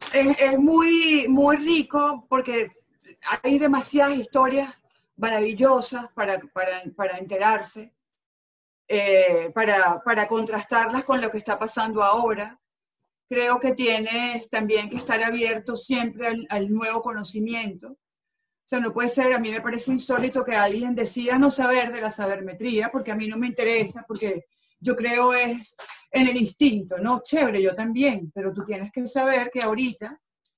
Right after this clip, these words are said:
los gerentes de los treinta equipos están tomando decisiones sobre la base de esas mediciones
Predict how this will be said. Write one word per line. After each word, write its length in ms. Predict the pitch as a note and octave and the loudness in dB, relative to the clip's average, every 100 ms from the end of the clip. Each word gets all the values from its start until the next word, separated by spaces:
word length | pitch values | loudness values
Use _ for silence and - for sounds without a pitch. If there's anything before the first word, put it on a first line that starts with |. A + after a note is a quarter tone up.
| _ _ - | _ _ -2
los 160 | A3 G#3+ | 0 2
gerentes 400 | G#3+ A3+ A3 C4 | 2 0 0 0
de 100 | A#3+ | 0
los 160 | A#3 | -2
treinta 360 | A3 G#3+ G#3 A3+ | -4 -4 -4 -6
equipos 460 | A3+ D4 - B3 | 0 0 0 -4
están 300 | A3 - G#3 | -6 -4 -4
tomando 460 | G#3 A3+ A#3 B3+ B3+ | -2 -2 0 0 0
decisiones 600 | B3 B3 B3+ C#4+ A#3+ C4+ | -2 -6 -2 0 0 -2
sobre 240 | - A3+ G3+ | -6 -6 -4
la 120 | F#3+ | -2
base 320 | G3+ G#3+ G#3+ | -2 -2 -6
de 100 | F#3+ F#3 | -6 -8
esas 220 | F#3+ G#3 A#3 | -10 -10 -6
mediciones 800 | B3 B3+ - C#4 G#3+ G#3+ C#4 | -4 -6 -2 -2 -2 -8 -14